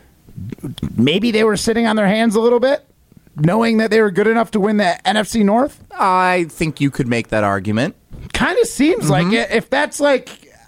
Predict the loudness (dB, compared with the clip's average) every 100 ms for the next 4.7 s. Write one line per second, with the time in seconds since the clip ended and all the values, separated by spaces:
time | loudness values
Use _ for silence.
0 | -6 -6 -4 -4 -2 0 0 0 -4 -2
1 | -2 -2 -2 0 0 0 -6 -4 -2 -2
2 | -4 -2 -2 -2 -2 -2 0 0 0 0
3 | 0 0 0 -4 -8 -4 -2 -2 0 0
4 | 2 0 0 -2 -2 -4 -6